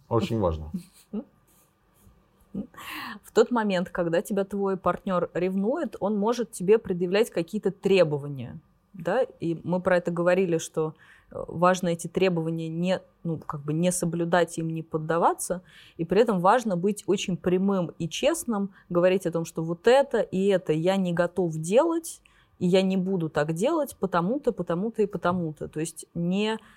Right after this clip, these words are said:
Speaker 2: сбегать с этого разговора, да, не делать вид, что ты его не заметил, а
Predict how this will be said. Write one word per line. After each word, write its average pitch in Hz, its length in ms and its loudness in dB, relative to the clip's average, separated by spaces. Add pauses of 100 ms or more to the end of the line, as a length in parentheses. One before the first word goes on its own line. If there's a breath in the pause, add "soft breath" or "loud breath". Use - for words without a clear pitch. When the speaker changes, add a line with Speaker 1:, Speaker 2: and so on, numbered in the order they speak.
(180 soft breath)
Speaker 2:
сбегать 190 640 2
с - 80 -2
этого 240 320 2
разговора, 208 680 2
да, 185 160 0
не 175 180 0
делать 165 360 0
вид, 170 140 -4
что - 160 -12
ты 156 120 -4
его 156 140 -4
не 160 160 -4
заметил, 214 760 -2
а 190 220 0